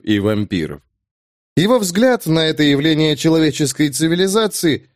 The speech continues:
как, впрочем, и нечеловеческой тоже, был сугубо практическим. Мешает ли эта возня с кровью, клинками, грабежом и мародёрством, беспрестанными нападениями на путников лично ему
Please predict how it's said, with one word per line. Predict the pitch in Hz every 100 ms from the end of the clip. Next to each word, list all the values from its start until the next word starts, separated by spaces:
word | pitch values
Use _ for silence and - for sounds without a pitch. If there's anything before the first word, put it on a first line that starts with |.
| _
как, | - 107
впрочем, | - 101 95 - 92 82
и | - 101
нечеловеческой | 110 95 107 127 190 - 165 - 139
тоже, | 131 156 120 110 - _ _ -
был | 185 202
сугубо | - 180 143 175 160 147
практическим. | - 131 - - 98 - 69 - - - _ _ -
Мешает | 175 - 214 233 208 123
ли |
эта | 123 117
возня | 120 123 110 165 156
с |
кровью, | - 127 156 143 123
клинками, | 101 110 113 - 156 170 156
грабежом | 107 117 107 104 147
и | 139
мародёрством, | 113 113 104 170 165 - 95 85 78
беспрестанными | 123 127 123 120 - 143 135 135
нападениями | 123 123 117 131 123 123
на | 123
путников | 113 170 175 160 - 143 -
лично | 117 135 131 131
ему | 123 120 160 156